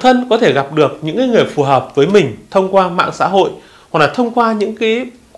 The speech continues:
cuộc gặp gỡ, trò chuyện. À, trong khi những người đã có đôi thì dự kiến sẽ trải qua một cái tuần khá là yên ả, à, không có vấn đề nào xảy ra giữa hai bạn. Vậy nên,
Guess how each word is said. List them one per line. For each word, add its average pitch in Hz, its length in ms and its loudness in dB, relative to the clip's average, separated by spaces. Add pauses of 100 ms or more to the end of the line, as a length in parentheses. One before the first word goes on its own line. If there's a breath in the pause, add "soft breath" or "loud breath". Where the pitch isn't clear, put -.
(140)
cuộc 151 260 2
gặp 143 140 0 (140)
gỡ, 165 260 0 (200)
trò 139 200 -2
chuyện. - 240 -2 (640 soft breath)
À, 151 120 2
trong 262 240 4
khi 262 240 2
những 220 280 -2
người 208 180 6
đã 160 380 0 (180)
có 233 80 2
đôi 226 300 4 (460)
thì 147 320 -2
dự 156 160 -2 (100)
kiến 165 200 0
sẽ - 160 2
trải 127 200 -2
qua 190 180 0
một 156 280 -4
cái 143 140 -6
tuần 135 240 0
khá 135 60 0
là 180 140 -2
yên 190 140 -2
ả, 117 320 -4 (580 loud breath)
à, 143 120 0
không 247 240 0
có 233 100 -2
vấn 220 240 -2
đề 220 160 4
nào 143 320 -4 (580)
xảy 113 200 -2
ra 170 300 0
giữa 139 100 -4
hai 180 120 0
bạn. 160 180 2 (680 soft breath)
Vậy 202 180 4
nên, 262 200 6